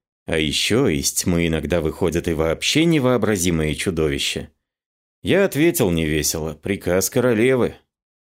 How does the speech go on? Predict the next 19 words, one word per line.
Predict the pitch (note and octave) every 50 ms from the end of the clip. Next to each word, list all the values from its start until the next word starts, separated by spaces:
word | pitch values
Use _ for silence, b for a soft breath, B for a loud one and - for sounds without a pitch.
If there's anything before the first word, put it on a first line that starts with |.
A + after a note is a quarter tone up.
| _ _ _ _ _ _ _ _ _ _ _ _ -
Они | F#2+ A#2+ F3 G#3
покивали | G3+ - C#3+ - - F#2+ D#2+ F#2+ C3 D#3 D3
с | C3+ -
понимающим | - - B2 B2 A#2+ A#2+ A#2 A2+ A2 G#2 - - A#2 G2+
видом. | F#2 F2+ F#2+ G2 E2+ F2+ F2+ E2+ E2+ - _ -
Это | A2+ C#3+ - A2
да, | E2 E2 E2 G#2 A2+ A2
никуда | G2+ E2+ - - F#2 D#2+ F2 F2+
не | G2+ A2 F2+
денешься. | D2+ E2+ E2+ D#2 D#2 D2 - - - D2 C#2+ - -
Приказы | F2 F2 D#2+ - F#2+ F#2+ G2 F#2+
надо | F2+ E2 F#2 E2+ E2+
выполнять, | D#2 D#2 D#2 - E2+ D#2+ D#2+ F2 G#2+ A#2 A#2 A#2 - - _ _ _ _ _ _ _ _ -
иначе | A2 A#2+ D3+ E3 D#3+ - C3+
из-за | - - A2 A#2+ G#2+ F#2+ F2 F#2+ G#2 G#2
одного | F#2+ E2+ G2 G2+ G#2 C3 C#3
ленивого | A#2 G#2+ G2 G2+ A2+ B2 A2+ G#2 F2 E2 F2+
или | F#2 - - F#2 F#2+ F#2
трусливого | F2 - F#2 F#2+ E2+ - - G2+ B2 D3 C#3 A2+ D#2+ D2 B1+ -